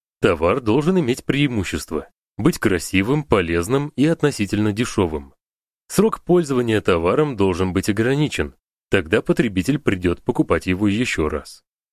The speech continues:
Попробовав силы на российском рынке, семья Чэнь решила сделать его основным для своего бизнеса. Младший брат, как инициатор этой идеи,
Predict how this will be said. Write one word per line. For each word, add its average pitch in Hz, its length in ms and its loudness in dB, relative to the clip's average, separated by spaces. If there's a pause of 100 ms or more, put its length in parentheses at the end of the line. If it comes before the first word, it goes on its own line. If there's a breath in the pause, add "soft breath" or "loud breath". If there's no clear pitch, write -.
(360)
Попробовав 180 600 0
силы 120 340 0
на 92 160 2
российском 85 560 -2
рынке, 143 540 0
семья 214 400 0
Чэнь 170 280 0
решила 127 420 0
сделать 123 460 0
его 92 220 2
основным 85 560 0
для 110 120 2
своего 87 440 0
бизнеса. 76 600 -8 (600)
Младший 98 440 2
брат, 117 260 0
как - 220 0
инициатор 101 640 0
этой 90 340 0
идеи, 143 380 0